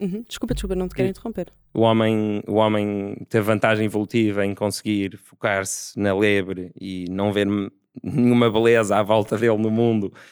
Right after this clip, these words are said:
Speaker 2: e nenhuma relação social e caçar a lebre, e isso foi uma vantagem evolutiva para ele conseguir fazer isso.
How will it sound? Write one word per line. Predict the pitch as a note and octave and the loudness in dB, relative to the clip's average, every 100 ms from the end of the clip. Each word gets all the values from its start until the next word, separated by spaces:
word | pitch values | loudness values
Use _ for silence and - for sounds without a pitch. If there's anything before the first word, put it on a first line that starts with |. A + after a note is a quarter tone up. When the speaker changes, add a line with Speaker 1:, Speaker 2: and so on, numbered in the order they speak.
| _ - | _ -6
Speaker 2:
e | G2 F#2+ G2 F#2+ F#2+ | -4 -2 -4 -4 -2
nenhuma | G2+ G#2+ A2 | 0 2 2
relação | G#2 G#2+ - A2 | 0 -4 -2 -2
social | - A2 G#2 G2 G2 | -2 -2 0 -2 -4
e | F#2 F#2 - | -10 -12 -14
caçar | - G2 G#2+ G2 G2 | -8 -4 -2 -2 -2
a | |
lebre, | F#2+ G#2+ C#3+ D3+ A#2+ | 0 2 2 -2 -4
e | |
isso | G2+ - - - | -6 -8 -14 -18
foi | _ G2 | _ 0
uma | |
vantagem | G2 G2+ - G2+ G2+ | 2 0 -2 -4 -4
evolutiva | G2+ G2+ G2 G2 | -6 -8 -6 -4
para | G2+ | 0
ele | G2+ G2 | 0 0
conseguir | - G2+ - | -4 -10 -10
fazer | - G2+ G2+ | -8 -6 -4
isso. | G#2+ C3+ | -4 -6